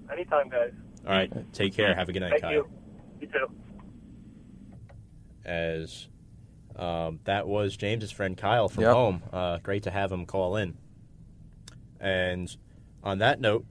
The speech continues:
Speaker 2: let's get to the New York Yankees, thirty-five and seventeen, second place in the A L East. Uh, after getting outslugged and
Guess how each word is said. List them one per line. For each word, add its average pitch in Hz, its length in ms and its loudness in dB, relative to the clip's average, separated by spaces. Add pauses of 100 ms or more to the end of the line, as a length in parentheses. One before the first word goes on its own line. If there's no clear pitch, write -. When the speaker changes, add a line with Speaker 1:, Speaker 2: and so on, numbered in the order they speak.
Speaker 2:
let's 107 200 0
get 127 220 2
to 120 100 -2
the 113 60 -2
New 113 80 0
York 117 320 2
Yankees, 107 520 0 (160)
thirty-five 117 580 4
and 107 80 -2
seventeen, 101 640 0
second 120 360 0
place 110 340 2
in 92 300 -4
the 95 180 -4
A 107 200 6
L 104 240 6
East. 95 300 -2 (580)
Uh, 92 340 0
after 110 320 0
getting 107 240 2
outslugged 113 680 4
and 101 160 0